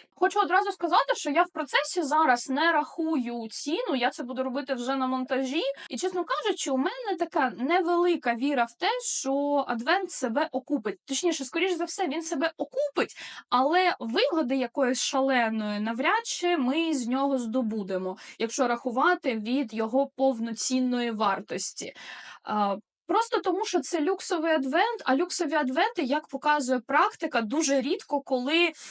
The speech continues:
про вигоду. Вони про настрій, вони про свято, про те саме, чого ми чекаємо від адвентів, е,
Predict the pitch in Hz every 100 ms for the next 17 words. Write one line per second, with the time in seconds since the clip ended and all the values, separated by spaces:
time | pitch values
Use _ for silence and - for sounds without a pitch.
0 | - - 233 - 262 269 285 285 254 -
1 | 214 269 208 185 202 208 392 440 - 214
2 | 214 302 320 - 262 233 285 415 - 240
3 | - 226 277 349 294 247 247 277 277 294
4 | 277 285 339 415 277 269 262 311 247 311
5 | - 277 - 269 247 226 214 214 240 220
6 | 208 226 233 214 - 190 190 220 214